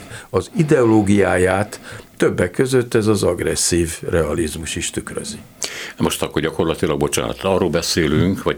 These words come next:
Speaker 2: ar-, arról beszélsz, hogy az emberi történelemnek, fejlődésnek, ö, ö, tekintve, hogy a, az ellenállás és a szervezkedés milyen csírái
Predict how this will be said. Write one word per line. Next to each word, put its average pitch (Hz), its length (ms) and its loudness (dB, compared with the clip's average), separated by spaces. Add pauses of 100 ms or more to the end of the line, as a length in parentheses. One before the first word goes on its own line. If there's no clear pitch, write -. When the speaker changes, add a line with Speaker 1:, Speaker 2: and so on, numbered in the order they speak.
Speaker 2:
ar-, 92 280 -2
arról 82 260 -2
beszélsz, 73 640 -2 (720)
hogy 87 360 0
az 80 220 2
emberi 95 340 0 (300)
történelemnek, 80 1080 -2
fejlődésnek, 78 1040 -2
ö, 76 200 2 (520)
ö, 80 160 -2
tekintve, 82 480 -4
hogy 80 280 -2
a, 73 240 0 (180)
az 82 140 -4
ellenállás 78 580 -2
és 85 160 -6
a 90 40 -2
szervezkedés 78 760 -4
milyen 73 260 0
csírái 65 640 -2